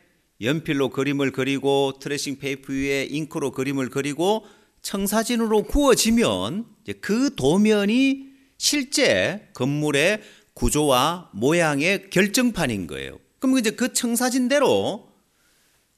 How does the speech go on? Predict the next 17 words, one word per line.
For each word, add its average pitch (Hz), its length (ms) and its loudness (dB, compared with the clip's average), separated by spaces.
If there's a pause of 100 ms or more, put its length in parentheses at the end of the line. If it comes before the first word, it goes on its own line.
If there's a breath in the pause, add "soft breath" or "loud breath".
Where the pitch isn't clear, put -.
건축이 196 420 0
되어지기 226 640 2
때문에 92 680 -2 (680 loud breath)
사람들이 240 540 0
어떤 202 320 0
미래의 214 800 2
희망이나 185 760 0
미래의 180 360 0
어떤 175 300 -2
바라는 156 560 -2
걸 202 240 -2
청사진이라고 233 640 0
표현하는 156 400 0
게 147 80 -2
뭐냐면은 104 680 -2 (540 soft breath)
그 302 240 0
청사진은 123 1040 -2